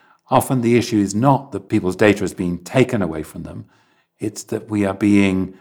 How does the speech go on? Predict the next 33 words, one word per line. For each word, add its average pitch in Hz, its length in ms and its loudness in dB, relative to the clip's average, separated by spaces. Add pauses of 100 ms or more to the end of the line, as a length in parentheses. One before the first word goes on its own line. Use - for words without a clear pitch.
(440)
incited 104 680 0
to - 260 -6
give 107 200 0
it 101 100 -2
up - 400 -4 (560)
without 107 440 -4
knowing 101 320 -2
the 98 80 -6
full 98 180 -4
consequences - 1120 -12
of 90 180 -8
that. 76 260 -16 (460)
We're 107 160 -2
seeing 101 420 -4
the 92 80 -8
big 98 280 -8
tech - 320 -10
companies 87 560 -6 (480)
encroaching 104 640 -2
more 117 260 0
and 95 80 -2
more 110 320 0
on 87 140 -2
different 92 280 -8
aspects 90 440 -8
of 85 80 -12
human 95 340 -8
life, 101 380 -6 (600)
and 117 200 2
actually 120 420 0
are 104 100 2
beginning 107 600 -2
to 104 580 2